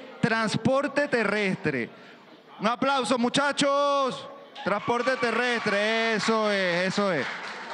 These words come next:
Nada, los muchachos aquí salen graduados de técnicos en las diferentes menciones. Electrónica,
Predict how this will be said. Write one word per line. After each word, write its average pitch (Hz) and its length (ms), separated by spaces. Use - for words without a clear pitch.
Nada, 220 440
los 190 140
muchachos 196 380
aquí 208 180
salen 226 460
graduados 220 840
de 196 180
técnicos 269 1120
en 196 260
las 185 180
diferentes 202 800
menciones. 165 840
Electrónica, 196 1160